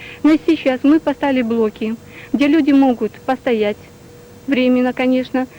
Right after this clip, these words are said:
до тех пор, пока вот у нас вот это вот здание, возле которого мы стоим, пойдет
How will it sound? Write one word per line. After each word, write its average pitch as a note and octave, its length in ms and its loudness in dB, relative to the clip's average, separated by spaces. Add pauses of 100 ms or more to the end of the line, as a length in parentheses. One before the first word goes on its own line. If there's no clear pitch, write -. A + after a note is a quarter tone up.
(200)
до C4 160 0
тех C#4+ 200 0
пор, F#4 240 0
пока C4 340 -4
вот B3 240 -4
у B3+ 40 0
нас A#3+ 200 0 (340)
вот C#4 160 0
это C4 160 0
вот A3+ 140 0
здание, D4 300 2
возле D4+ 180 -2
которого D#4 320 -2
мы D4 160 4
стоим, D4 440 2 (340)
пойдет B3 440 0